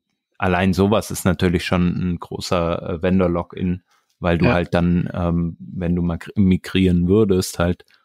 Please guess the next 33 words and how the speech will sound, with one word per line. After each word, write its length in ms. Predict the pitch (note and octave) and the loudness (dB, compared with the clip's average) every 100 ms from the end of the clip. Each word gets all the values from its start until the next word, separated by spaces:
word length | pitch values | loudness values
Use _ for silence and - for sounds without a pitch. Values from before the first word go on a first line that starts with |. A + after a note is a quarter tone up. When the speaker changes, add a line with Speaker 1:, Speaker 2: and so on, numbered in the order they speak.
| _ _ - | _ _ -6
Speaker 1:
mh, 400 | F2 E2+ E2+ E2 | 0 2 2 2
diese 240 | E2+ E2 | 0 0
Maschinentypen 760 | F2 E2+ G2 F#2 F2 F#2+ - | 0 0 2 2 2 -2 0
erstmal 360 | F2 - - F2 | -2 -4 -2 0
in 60 | E2+ | 2
das 200 | F2 - | 0 -2
übersetzen 680 | D#2+ E2 F2+ - F2+ F2 - _ | -4 -2 -4 0 0 0 -4 _
müsstest, 400 | G2+ F#2 F#2+ - | 0 0 -2 -2
was 140 | F2+ - | -2 0
überhaupt 320 | E2+ E2 - | 0 -2 0
bei 260 | E2+ E2 E2 _ _ | 0 0 -4 _ _
einem 120 | E2+ E2 | -8 -4
anderen 320 | F2 F2+ F2+ | 0 2 2
Anbieter 480 | F2+ F2 F2+ - E2 | 2 0 0 -2 0
halt 200 | E2 - | 0 -2
vorhanden 480 | E2+ D#2+ E2+ F#2+ | -2 0 0 0
ist. 180 | - - | -4 -6
So, 240 | - F2 E2+ - | -2 -2 -2 0
Speaker 2:
Mhm. 280 | B2+ B2+ A#2 | 2 2 0
Speaker 1:
da 60 | |
muss 200 | E2+ - | 0 2
man 100 | F2+ | 0
erstmal 260 | F2 - F2 | 0 -2 -2
wieder 180 | E2 - | -2 -2
testen, 380 | F#2+ - - | -2 -2 -2
okay, 220 | E2+ - F2+ | -2 0 -2
das 200 | F3 - | -2 -4
ist 200 | - - | -6 -4
wahrscheinlich 320 | F2 F2+ F2 | 0 2 4
niemals 340 | F#2+ F#2 - | 4 4 0
das 160 | E2+ - | -4 -2
exakt 420 | F2 - F#2+ _ | -4 -4 -6 _
gleiche. 500 | F#2 F#2 G2 - A2 | 0 0 0 -2 -6